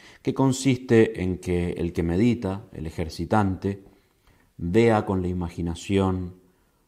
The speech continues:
oiga con los oídos del alma, y así con todos los demás sentidos, eh,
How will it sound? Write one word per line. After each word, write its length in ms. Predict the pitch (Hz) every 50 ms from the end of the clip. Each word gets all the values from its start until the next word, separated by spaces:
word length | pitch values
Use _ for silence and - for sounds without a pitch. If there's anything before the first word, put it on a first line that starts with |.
| _ _ _ _
oiga 460 | - 101 110 117 117 113 110 104 98 87
con 220 | 95 87 87 90
los 240 | 87 85 87 - -
oídos 440 | 85 87 90 92 95 92 92 85 85
del 140 | 87 85
alma, 640 | 87 87 90 87 87 85 85 85 85 85 85 87 87 - _ _ _ _ _ _ _ _ _ _ - - -
y 160 | - 78 90
así 420 | 90 87 - - 107 104 92 87 -
con 240 | - - 85 85 85
todos 240 | - 95 95 95 92
los 140 | 87 87 85
demás 240 | 90 87 90 92
sentidos, 720 | - - 92 87 87 85 87 95 92 85 87 98 107 - - _ _ _ _ _ _ _ _ _ _ _ _ _ _ _ _ _ _ _ - -
eh, 460 | - 85 82 82 82 80 78 -